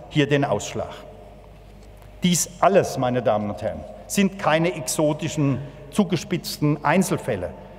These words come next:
sondern tägliche Erfahrung von Erziehern, Lehrern, Sozialarbeitern und unseren Schuldnerberatern. Wahrscheinlich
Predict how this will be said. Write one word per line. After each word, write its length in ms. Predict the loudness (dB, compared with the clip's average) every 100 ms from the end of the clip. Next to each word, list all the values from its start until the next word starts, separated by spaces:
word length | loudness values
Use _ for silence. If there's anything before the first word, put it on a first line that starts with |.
| -8
sondern 460 | 2 4 6 4
tägliche 600 | 2 0 0 0 0 2
Erfahrung 720 | 2 2 4 4 6 4 2 -2 -10 -16 -18 -2
von 180 | 0 2
Erziehern, 580 | 2 0 2 4 4
Lehrern, 460 | 4 4 6 4 2
Sozialarbeitern 1000 | 0 0 2 4 4 4 4 6 4 2 -6 -12 -16 -18 0
und 440 | 2 4 0 -8 -12 0
unseren 520 | 2 2 2 0 0 -4
Schuldnerberatern. 880 | 0 0 2 0 2 0 -2 -8 -14 -14 -18 -20 -20 -20 -20 -20 -20 -20 -20 -20 -20 -20 -6
Wahrscheinlich 920 | 2 2 4 2 4 2 0 -2 -8